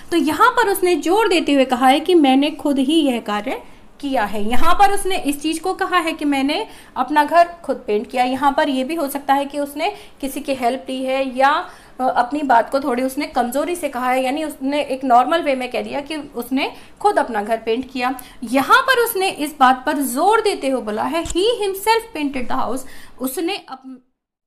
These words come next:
उसने खुद अपना घर पेंट किया। तो यहाँ पर उसने himself कह करके, यानी यहाँ पर नाउन के just after जब himself लगा,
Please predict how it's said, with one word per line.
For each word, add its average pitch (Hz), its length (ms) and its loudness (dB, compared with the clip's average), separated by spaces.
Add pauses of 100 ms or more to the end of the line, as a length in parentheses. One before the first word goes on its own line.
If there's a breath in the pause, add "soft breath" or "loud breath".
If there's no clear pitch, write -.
(120)
उसने 339 440 -18 (220)
खुद 240 420 -2
अपना 247 320 2
घर 269 180 -4
पेंट 262 400 -2 (300)
किया। 220 260 -6 (260 loud breath)
तो - 60 -2
यहाँ 302 340 2
पर 392 180 2
उसने 339 400 0 (560 loud breath)
himself 349 440 2 (200)
कह 294 160 2
करके, 240 300 -2
यानी 277 240 0
यहाँ 294 320 0
पर 311 140 0
नाउन 277 320 4
के 262 120 -4
just 359 280 -6
after 277 340 2
जब 247 160 -6
himself 233 480 -8
लगा, 269 380 2